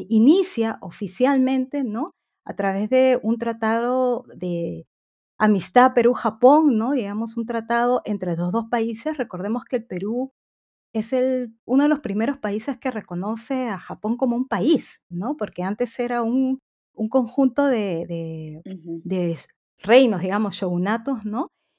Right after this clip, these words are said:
Speaker 1: Y que finalmente, ¿no? Eh, a finales de los mil ochocientos, ¿no? Se fu-, se funda como, como un país y, y el Perú es uno de los primeros países que, que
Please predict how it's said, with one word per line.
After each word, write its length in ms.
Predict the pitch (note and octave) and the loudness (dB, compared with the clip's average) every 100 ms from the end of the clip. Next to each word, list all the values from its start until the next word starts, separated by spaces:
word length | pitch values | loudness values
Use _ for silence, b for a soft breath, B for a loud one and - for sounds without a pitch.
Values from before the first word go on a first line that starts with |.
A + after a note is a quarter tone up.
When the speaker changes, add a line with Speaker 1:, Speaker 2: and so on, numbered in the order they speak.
| _ | _
Speaker 1:
Y 140 | - | -2
que 80 | A3+ | -2
finalmente, 880 | F#3 G3+ G#3 A#3+ C4+ C#4+ C4+ B3+ C4+ | 0 0 0 2 4 4 2 0 0
¿no? 380 | A3+ A3 C#4+ - | -2 -2 -4 -6
Eh, 340 | - F3 E3+ - | -10 -8 -8 -8
a 80 | F3+ | -10
finales 560 | F#3 F3+ G3 A#3 A#3+ | -8 -6 -2 0 0
de 100 | A3 | -2
los 160 | F#3 F3 | -4 -4
mil 140 | G#3 | -2
ochocientos, 760 | A3+ - - - A3+ A3 A#3+ G3 | -2 -4 -12 -4 -2 -2 -4 -6
¿no? 160 | G#3 | -8
Se 140 | A#3+ F3 | -8 -14
fu-, 160 | - _ | -20 _
se 160 | - | -16
funda 460 | F3+ C4+ D4+ A#3 G#3+ | -6 2 4 4 -4
como, 420 | F3+ D#3+ E3 E3+ _ _ _ _ | -10 -12 -12 -14 _ _ _ _
como 220 | F3+ F#3+ | -2 0
un 140 | A#3 | 0
país 460 | A3+ G#3+ G#3 C4 C#4+ | 0 -2 0 -2 -4
y, 100 | F#3 - | -10 -10
y 260 | G3 F#3 F3 | -8 -6 -6
el 100 | E3 | -8
Perú 380 | - E3+ A#3 C#4+ | -4 -2 0 0
es 160 | C4+ | -2
uno 140 | B3 B3 | -4 -2
de 60 | |
los 100 | A#3+ | -4
primeros 400 | A3+ F3 G3+ A3+ A3+ | -6 -6 -6 -6 -8
países 480 | G3 F#3+ F#3 A3 | -8 -8 -8 -12
que, 240 | - G3 F3+ | -10 -10 -10
que 340 | - E3+ E3 | -14 -12 -12